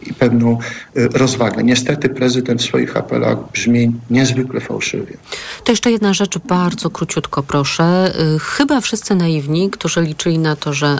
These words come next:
Speaker 2: Andrzej Duda stanie na wysokości zadania, będzie w miarę aksamitna kohabitacja, muszą się z tymi nadziejami pożegnać, y, bo pan prezydent, no właśnie, włączył się bardzo intensywnie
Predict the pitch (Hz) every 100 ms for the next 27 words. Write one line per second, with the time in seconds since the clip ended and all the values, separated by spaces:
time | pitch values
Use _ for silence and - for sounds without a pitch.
0 | - 160 - 151 147 143 139 156 147 143
1 | 135 - 143 147 - - 139 139 131 139
2 | 147 139 147 143 139 135 135 139 131 -
3 | - 139 143 156 143 135 - 143 139 139
4 | 139 - 139 139 160 170 160 151 160 202
5 | 165 156 147 - 147 143 135 139 139 139
6 | 135 135 - - - - - - 147 175
7 | 156 139 147 156 196 208 - - 180 160
8 | - 165 151 151 160 160 _ _ - 170
9 | 165 - - 151 139 131 - 160 190 -
10 | 202 165 135 - - 123 135 156 165 165
11 | 160 - 135 185 - 139 135 143 139 214
12 | 147 127 123